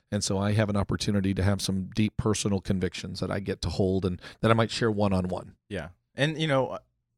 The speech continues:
Speaker 2: you mentioned I'm the one that has an opinion about everything. I, I, I like to antagonize at times or most of the time or all the time. And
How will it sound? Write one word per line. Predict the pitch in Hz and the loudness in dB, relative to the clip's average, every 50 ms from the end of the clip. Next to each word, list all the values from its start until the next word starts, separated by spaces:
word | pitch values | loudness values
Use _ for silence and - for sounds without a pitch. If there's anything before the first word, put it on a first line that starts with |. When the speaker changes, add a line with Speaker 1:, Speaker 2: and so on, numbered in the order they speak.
| _ _ | _ _
Speaker 2:
you | - 127 131 | 0 0 2
mentioned | 127 139 127 117 - 120 117 117 | 2 2 2 0 0 0 0 0
I'm | 113 113 110 101 95 | 0 0 -2 -4 -6
the | |
one | 98 107 110 107 117 117 | -2 0 2 2 2 2
that | 110 107 95 87 | 0 -2 -2 0
has | 107 107 110 101 | 0 0 0 0
an | 110 117 | 0 -2
opinion | 117 - 120 113 107 107 101 104 | -2 -2 -2 -2 -2 -2 -2 -2
about | 101 107 107 107 107 | 0 0 0 2 2
everything. | 110 104 101 101 104 110 110 110 107 104 | 0 0 -2 -4 -4 -2 -2 -2 0 0
I, | 104 101 95 - _ _ _ _ _ _ _ _ _ | 0 0 -2 -4 _ _ _ _ _ _ _ _ _
I, | - 104 104 104 104 101 - - 113 113 | -8 -6 -6 -4 -6 -8 -8 -8 -4 0
I | 117 110 | 0 2
like | 110 113 120 131 - - | 4 4 2 2 2 0
to | 139 127 | 0 0
antagonize | 120 113 117 120 113 113 107 117 113 110 107 104 110 110 110 104 98 113 | 0 2 2 4 4 4 4 4 2 2 4 4 4 4 2 0 -2 -6
at | - - | -8 -6
times | 117 117 113 107 107 113 113 117 117 110 104 | -4 -2 -2 0 0 -2 -2 -2 -2 -2 -2
or | 107 110 110 | 0 0 0
most | 104 113 110 98 - - | 0 0 0 -2 -2 -6
of | 104 | -8
the | 107 | -8
time | - - 104 104 104 104 107 107 | -6 -4 -4 -4 -2 -4 -2 -2
or | 101 104 | -2 -2
all | 101 98 | -2 -4
the | 95 - | -6 -10
time. | - - 104 98 98 98 101 107 - _ _ _ _ _ _ _ _ _ | -14 -14 -14 -12 -12 -14 -16 -16 -18 _ _ _ _ _ _ _ _ _
And | - 127 127 127 123 123 - | 0 0 2 2 0 -2 -4